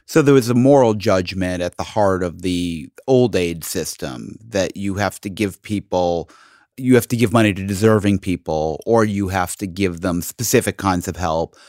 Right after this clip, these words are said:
food, clothing that won't be wasted or, or lead to moral squalor or whatever it is.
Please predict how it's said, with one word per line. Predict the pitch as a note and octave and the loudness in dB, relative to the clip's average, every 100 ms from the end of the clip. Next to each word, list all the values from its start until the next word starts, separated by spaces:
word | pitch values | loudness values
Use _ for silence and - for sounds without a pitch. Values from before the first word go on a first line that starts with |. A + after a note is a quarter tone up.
| - - | -20 -14
food, | - C3 A2+ G2 F#2 | -2 4 6 4 0
clothing | - G#2+ F#2+ F2 F2 E2+ E2 E2 E2 | -4 0 2 2 0 -4 -4 -6 -6
that | D#2+ G2+ | -8 -6
won't | F#2 E2 | -8 -8
be | F#2 F2+ | -8 -2
wasted | A2 G#2+ G2+ - F#2+ F2 E2 D#2+ | 2 4 2 -2 -2 -2 -2 -6
or, | D#2+ E2 E2 | -6 -4 -6
or | F#2+ F2+ E2+ E2+ | -6 -4 -4 -6
lead | C#2 F#2 F#2+ F#2 F2 D#2 | -8 -6 -4 -2 -4 -8
to | - F2 E2 D#2+ D#2+ E2 - - | -6 -4 -4 -6 -8 -10 -14 -14
moral | G#2+ G#2 G#2 F#2 E2+ | -10 0 4 4 2
squalor | - - G2+ E2+ E2+ D#2+ | -4 0 2 4 2 -2
or | |
whatever | E2 E2+ F2 E2+ | -4 -4 -4 -6
it | E2 | -8
is. | D2 B1+ - | -10 -12 -18